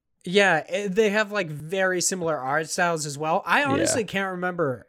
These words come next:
Speaker 1: a lot of either of them. There were, which is weird because they were so odd
Speaker 2: <clears throat>
Speaker 1: and you would think memorable as a kid.
Speaker 2: Right, right.
Speaker 1: And now I'm just like, "Nah, dude," but I remember that one episode of Teen Titans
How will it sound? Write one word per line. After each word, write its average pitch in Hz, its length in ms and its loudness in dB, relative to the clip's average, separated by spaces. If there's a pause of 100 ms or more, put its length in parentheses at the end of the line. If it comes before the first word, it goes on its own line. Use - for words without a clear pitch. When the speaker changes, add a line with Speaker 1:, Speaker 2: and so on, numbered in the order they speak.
(100)
Speaker 1:
a 160 80 4
lot 147 240 2
of 131 100 -8
either 131 300 -6
of 104 80 -16
them. 101 220 -20 (440)
There 180 140 6
were, 214 200 8 (280)
which 254 220 2
is 254 160 2
weird 277 320 -2
because 214 320 -2
they 220 100 2
were 214 140 -4
so 226 540 4 (100)
odd 180 720 -2
Speaker 2:
<clears throat> - 40 -16
Speaker 1:
and 185 320 0
you 185 200 -4
would 208 160 -6
think 285 340 -2
memorable 240 800 0 (160)
as 202 200 4
a 208 40 -8
kid. - 480 2
Speaker 2:
Right, 95 100 0
right. 92 320 -2
Speaker 1:
And 214 360 0
now 220 480 2
I'm 190 220 -8
just 190 180 -4
like, 190 320 0 (160)
"Nah, 185 400 2
dude," 156 380 -4
but 151 120 -6
I 165 100 4
remember 185 420 -4
that 156 200 0
one 170 200 -6
episode 185 400 -4
of 123 100 -10
Teen 165 240 -10
Titans 185 680 -6